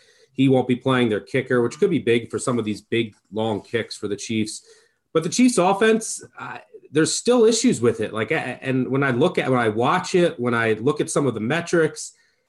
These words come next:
look at, you know, the past ten games for Mahomes, two against the Raiders, seven touchdowns, no picks, nine yards per attempt, seventy-four percent completion percentage. The other eight, nine touchdowns, nine picks,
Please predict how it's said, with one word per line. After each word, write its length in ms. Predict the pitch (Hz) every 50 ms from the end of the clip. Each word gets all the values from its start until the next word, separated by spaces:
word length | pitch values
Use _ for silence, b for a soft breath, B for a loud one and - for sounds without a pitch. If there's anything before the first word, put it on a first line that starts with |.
| _ _ _ _ _ _
look 240 | 139 139 135 - 277
at, 80 | - - - _ _ _
you 100 | 175 156
know, 80 | 143
the 80 | 127 135
past 240 | 185 220 226 - -
ten 160 | 220 202 180
games 220 | 175 175 170 -
for 60 | -
Mahomes, 400 | 131 120 117 131 117 98 87 -
two 140 | - - 175
against 220 | 185 180 175 - -
the 80 | 143
Raiders, 280 | 135 143 156 160 160 -
seven 260 | - 165 151 170 160
touchdowns, 420 | 151 151 135 - 165 156 147 123
no 120 | 123 131 143
picks, 480 | 135 - 139 156 - - - - -
nine 220 | 113 117 120 135 139
yards 220 | 139 143 131 135
per 100 | - 143
attempt, 320 | 131 131 139 139 147 - -
seventy-four 540 | - - 107 117 127 127 127 - 135 135
percent 240 | 135 127 113 131 110
completion 240 | 110 113 120 110 -
percentage. 320 | - 101 87 87 - -
The 160 | - 120 120 135
other 180 | 160 196 165
eight, 300 | 151 175 220 - - -
nine 240 | 113 113 139 185 196
touchdowns, 500 | - 170 165 - - 165 156 151 139 113
nine 300 | 107 113 127 151 180 180
picks, 480 | 180 - 147 147 147 - - - -